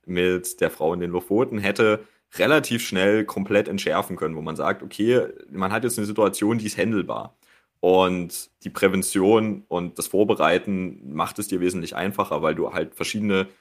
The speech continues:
Situationen dir schon vorher erdenkst, wo du sagst, "Hm, das könnte mir vielleicht passieren, wäre blöd, aber was mache ich dann?" Und dann habe ich mir eine Lösung zurechtgelegt und dann kann ich die machen.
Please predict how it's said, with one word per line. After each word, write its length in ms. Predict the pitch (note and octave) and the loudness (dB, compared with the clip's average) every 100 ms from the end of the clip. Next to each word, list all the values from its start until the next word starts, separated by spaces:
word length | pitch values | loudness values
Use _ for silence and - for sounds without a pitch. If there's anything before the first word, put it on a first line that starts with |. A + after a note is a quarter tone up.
| _ _ | _ _
Situationen 640 | - G2+ G#2 F2+ - A2+ C3 | -8 4 4 4 4 2 4
dir 100 | G#2+ | 2
schon 200 | G#2 G2 | 0 -2
vorher 320 | - F#2+ D#2+ | 2 4 4
erdenkst, 440 | D#2+ F2+ D3+ G#3+ - | 0 0 2 0 -2
wo 40 | |
du 80 | F2+ | -2
sagst, 280 | E2 E2 - | 0 -2 -2
"Hm, 220 | G3 C#4+ | -2 -2
das 140 | - | -2
könnte 220 | A#2 D3+ | 0 0
mir 140 | G#2+ A2 | 0 0
vielleicht 380 | D#2+ D2 F2+ - | 0 0 -2 -6
passieren, 480 | - - G#3 B3 | -10 -2 0 2
wäre 220 | G#2 E2 E2 | 2 0 -2
blöd, 460 | F2 F2 D3+ G3+ | -4 2 2 2
aber 240 | - C#3+ C3 | 0 0 -2
was 160 | C3 | -4
mache 240 | - - D#2+ | -8 -8 -10
ich 120 | - | -10
dann?" 220 | C#2 D2 | -10 -10
Und 100 | D#2 | -6
dann 120 | E2 E2 | -4 -4
habe 120 | F#2+ | -6
ich 100 | - | -6
mir 60 | |
eine 80 | E2+ | -4
Lösung 280 | F#2 C3+ E3+ | 0 0 -2
zurechtgelegt 560 | - B2+ B2 B2+ A#2+ A#2+ | 0 0 0 0 -2 -2
und 40 | |
dann 80 | F2 | -8
kann 120 | C#2+ | -10
ich 140 | - | -14
die 60 | - | -16
machen. 260 | - - | -20 -20